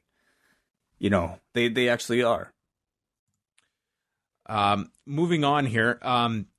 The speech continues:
Speaker 2: I wanted to ask you about, this was, uh,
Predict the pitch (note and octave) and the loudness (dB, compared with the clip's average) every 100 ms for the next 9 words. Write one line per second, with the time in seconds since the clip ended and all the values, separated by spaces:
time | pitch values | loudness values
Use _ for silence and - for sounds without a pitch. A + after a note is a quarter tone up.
0 | - G#2 G2 C#3+ F#3+ D3 - A2+ B2+ C#3 | -20 -16 -6 -2 0 0 -2 0 0 -2
1 | - G2 F#2+ G2+ C#3 D3 F3+ D3+ B2 G2 | -4 -4 -4 -4 -4 -2 -2 0 0 2
2 | F#2 | 0